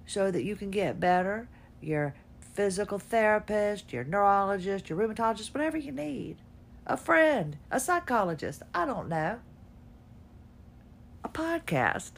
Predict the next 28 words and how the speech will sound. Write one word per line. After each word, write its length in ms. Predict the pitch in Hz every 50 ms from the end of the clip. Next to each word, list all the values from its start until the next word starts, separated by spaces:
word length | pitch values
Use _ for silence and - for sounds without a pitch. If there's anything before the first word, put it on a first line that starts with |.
| - - - -
I 140 | - 381 370
don't 160 | 294 226 185
know, 160 | 180 180 214 262
something 480 | - - 349 359 349 - 262 208 180
to 80 | 180 180
get 340 | 170 214 240 240 233 - 233
you 180 | 220 220 233
through. 600 | 233 - 233 220 240 233 233 196 170 165 165 180 - - - - - - - - - - - - - - - - -
You 160 | - 202 208
need 300 | 202 214 247 247 214 170
it. 180 | 135 58 - - - - - - - - - - - -
I 120 | - 185 185
need 360 | 185 175 190 208 220 220 -
to 80 | 254
figure 320 | 254 - 226 214 190 202 202
out 160 | 202 190 -
this 180 | - 202 175 185
medication, 500 | 202 190 185 - 220 233 233 - 214 190
and 160 | 160 185 208
I'm 120 | 220 226
okay 600 | 247 233 - - - 269 269 247 214 208 208 208 - - - - - - - -
because 300 | 214 - - 202 190 185
I 140 | 175 170 170
know 540 | 180 190 214 214 214 214 220 220 220 226 - - - - - - - - - - - - - - - - - - - - - - - -
that 220 | - 180 147 -
there's 220 | - 180 170 160 -
something 580 | - - - 254 247 233 240 - 240 233 226 220
missing, 540 | 220 214 208 214 - 208 208 202 196 196